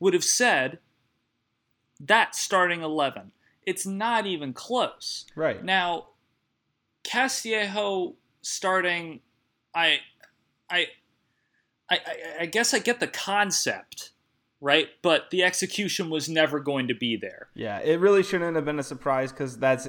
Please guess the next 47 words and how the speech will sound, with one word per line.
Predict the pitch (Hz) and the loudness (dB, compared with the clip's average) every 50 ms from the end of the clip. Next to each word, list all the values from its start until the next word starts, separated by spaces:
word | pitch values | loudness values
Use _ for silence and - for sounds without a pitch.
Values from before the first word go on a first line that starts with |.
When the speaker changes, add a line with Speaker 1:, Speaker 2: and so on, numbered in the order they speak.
| - | -12
Speaker 2:
exactly | - 131 135 127 117 113 113 131 127 127 127 - - 135 127 | -12 -8 -8 -8 -8 -6 -2 0 2 2 2 0 -2 -6 -4
what | 120 123 123 123 | -4 -4 -2 -2
he | 123 123 | -2 -2
was | 123 117 110 | -4 -4 -6
doing | 110 120 117 117 117 | -6 -4 -4 -2 -2
the | 113 117 117 | -2 -4 -4
entire | 113 104 - 120 110 107 107 104 | -6 -6 -4 -4 -2 -2 -4 -6
preseason. | - - 110 104 - - 110 101 92 95 92 - | -8 -10 -12 -12 -10 -10 -12 -12 -12 -14 -12 -6
Every | - 139 147 147 160 170 160 | -2 -2 0 2 2 0 0
preseason | 151 - 165 156 139 - 139 127 120 120 117 | 0 -2 -4 -4 -2 -2 -4 -4 -4 -6 -6
game, | 120 113 110 | -6 -6 -6
for | 113 117 | -6 -6
the | 117 | -6
most | 117 113 110 - | -6 -6 -6 -4
part, | - 113 110 | -4 -4 -4
it | 107 | -4
was | 104 - | -6 -6
Piatek | - 110 98 95 - - 143 135 127 - - - | -4 0 2 2 2 2 2 0 0 -2 -6 -12
with | - 120 110 | -12 -10 -8
Castillejo | - 123 120 117 - 117 113 113 110 107 104 | -4 -4 -4 -4 -6 -8 -6 -6 -6 -6 -6
next | 101 98 98 - - | -8 -10 -14 -14 -14
to | 117 | -14
him | 104 104 | -12 -12
in | 101 98 | -12 -12
that | 98 98 - | -12 -12 -12
position. | - 104 98 95 - 95 92 104 - _ _ _ _ _ _ _ _ _ _ | -14 -14 -14 -14 -14 -16 -16 -18 -18 _ _ _ _ _ _ _ _ _ _
And | - 131 120 117 117 113 117 113 | -8 -4 -2 -2 -2 -2 -4 -4
we | 123 120 | -2 -2
didn't | 123 123 113 - | 0 -2 -2 -4
see | 131 127 | -4 -4
anything | 123 127 131 127 143 139 | -2 -2 -2 -4 -6 -8
from | - - 165 | -6 -6 -6
him | 175 185 190 | -6 -6 -6
in | 196 | -4
those | 208 226 233 190 | -2 -2 -2 -2
games | - 117 113 113 135 | -2 -4 -4 -4 -4
either. | 151 139 107 87 98 - - - - - - | -6 -6 -8 -10 -12 -16 -18 -20 -20 -18 -12
Speaker 1:
And | 180 180 208 | -8 -6 -6
it | 214 - | -4 -2
doesn't | 285 269 285 285 262 269 | -2 -2 -2 -6 -6 -2
work. | 302 311 311 269 - - - - - _ _ _ | 0 0 0 0 -2 -6 -16 -20 -20 _ _ _
And | - 233 233 | -6 -2 -2
that's | 277 254 262 - | -2 -2 -2 -4
the | - 240 | -8 -6
best | 247 262 240 - - | -6 -6 -6 -6 -6
part. | 262 226 - - | -6 -6 -6 -6
So, | - - 226 202 - - | -6 -4 -4 -4 -6 -8